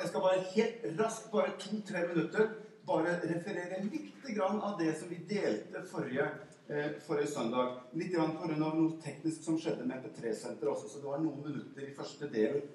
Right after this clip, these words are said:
av forrige søndag som falt litt ut. Så derfor skal jeg bare helt kort bare dra hovedlinjene fra det jeg delte med dere forrige gang. Og da begynte vi i Efeserbrevet kapittel to og vers åtte.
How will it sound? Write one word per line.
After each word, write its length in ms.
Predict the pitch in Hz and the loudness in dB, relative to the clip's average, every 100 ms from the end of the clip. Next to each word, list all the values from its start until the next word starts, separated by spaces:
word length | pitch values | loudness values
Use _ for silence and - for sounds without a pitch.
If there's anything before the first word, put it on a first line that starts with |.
| - | -12
av 160 | 135 - | -12 -2
forrige 240 | 139 139 | 0 0
søndag 240 | 117 123 | -2 -6
som 160 | 151 - | -10 -12
falt 320 | 131 131 143 | -8 -8 -6
litt 160 | 143 196 | -6 -2
ut. 240 | 208 - - - - | -4 -4 -18 -20 -10
Så 80 | |
derfor 240 | 143 139 139 | -2 -2 -2
skal 220 | - 156 | -2 2
jeg 80 | 143 | 4
bare 180 | 143 - - | 2 0 2
helt 260 | 208 214 202 | 4 4 2
kort 240 | - 190 - | -4 -6 -2
bare 240 | 165 165 | -2 -2
dra 220 | 160 156 170 - | 0 2 2 0
hovedlinjene 720 | 165 110 104 117 113 127 160 - - - - | -4 -2 -2 0 0 2 -2 -2 -10 -16 -2
fra 160 | 151 151 | 0 2
det 80 | 143 | 2
jeg 140 | 139 135 | 2 4
delte 420 | 160 - - - | 4 4 0 -4
med 160 | - 113 | -2 -4
dere 220 | 127 - | -4 -4
forrige 240 | - 113 113 | 0 4 4
gang. 160 | 120 - - - 147 | 2 -2 -14 -4 2
Og 80 | |
da 120 | 143 156 175 208 | 6 6 4 4
begynte 400 | 208 - - 143 | 4 4 0 2
vi 100 | 160 | 4
i 60 | 160 | 4
Efeserbrevet 760 | - 147 135 - 143 143 160 170 | 2 -2 -2 -4 2 4 4 0
kapittel 400 | 175 170 - 175 | -8 -10 -10 -8
to 140 | 233 226 - - - _ _ | -6 -8 -10 -16 -20 _ _
og 140 | 185 185 | 0 2
vers 220 | 185 - - 214 | 2 0 -2 -2
åtte. 300 | - - | 0 0